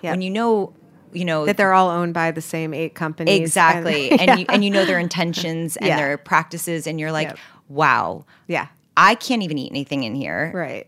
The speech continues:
Speaker 2: And by the time I have kids one day,
Speaker 1: Yep.
Speaker 2: there should be so many great brands out there that I, like,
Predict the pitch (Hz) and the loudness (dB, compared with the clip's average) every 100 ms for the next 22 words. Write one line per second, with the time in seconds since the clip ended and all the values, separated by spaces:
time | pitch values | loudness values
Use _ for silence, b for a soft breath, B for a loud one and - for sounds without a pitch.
0 | - 170 165 160 147 - 165 165 190 160 | -2 0 0 -2 -8 -6 -6 -4 -4 -2
1 | 156 143 135 - - 233 240 160 131 104 | 0 0 -2 -8 -6 -4 -2 -4 -4 -4
2 | 78 107 - 165 - 175 180 226 208 190 | -6 -8 -8 -8 -6 -4 -2 -4 -4 -6
3 | - _ - - 185 170 175 175 156 151 | -8 _ -16 -8 -6 -4 -4 -4 -4 -2
4 | 139 143 165 170 202 233 226 165 - 147 | -4 -4 -6 -4 -4 -4 -4 -4 0 0
5 | 151 151 151 | 0 -4 -10